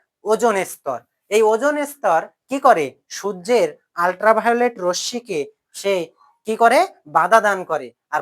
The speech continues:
বাধা দান করার ফলে সেই রশ্মি আমাদের পৃথিবী পৃষ্ঠে আসতে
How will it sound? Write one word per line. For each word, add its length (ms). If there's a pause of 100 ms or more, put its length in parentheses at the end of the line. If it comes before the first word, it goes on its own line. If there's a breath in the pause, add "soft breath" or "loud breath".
বাধা 260
দান 200
করার 260
ফলে 160 (140)
সেই 200
রশ্মি 380
আমাদের 260
পৃথিবী 320
পৃষ্ঠে 260
আসতে 380